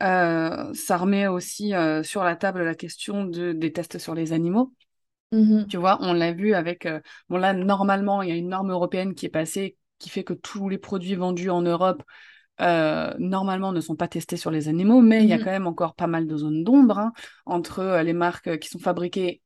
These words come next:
Speaker 1: ailleurs et qui sont quand même vendues en Europe.
Speaker 2: Mhm.
Speaker 1: Euh, et en fait, on voit bien les discours, on voit bien les marques, en fait, qui, qui, qui ont pas froid aux yeux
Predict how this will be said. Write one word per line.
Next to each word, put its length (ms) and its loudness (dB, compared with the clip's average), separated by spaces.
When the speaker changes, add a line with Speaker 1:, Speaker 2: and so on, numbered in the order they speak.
Speaker 1:
ailleurs 460 0
et 60 -4
qui 140 -10
sont 180 -8
quand 160 -2
même 220 0
vendues 340 0
en 100 0
Europe. 380 0
Speaker 2:
Mhm. 60 2
Speaker 1:
Euh, 320 2
et 80 0
en 60 -2
fait, 160 2
on 80 2
voit 140 2
bien 460 2
les 360 -4
discours, 600 0
on 80 2
voit 100 2
bien 180 4
les 100 6
marques, 300 0
en 60 -8
fait, 220 -8
qui, 560 -2
qui, 220 -16
qui 120 -8
ont 60 -4
pas 140 -4
froid 200 -4
aux 60 2
yeux 300 0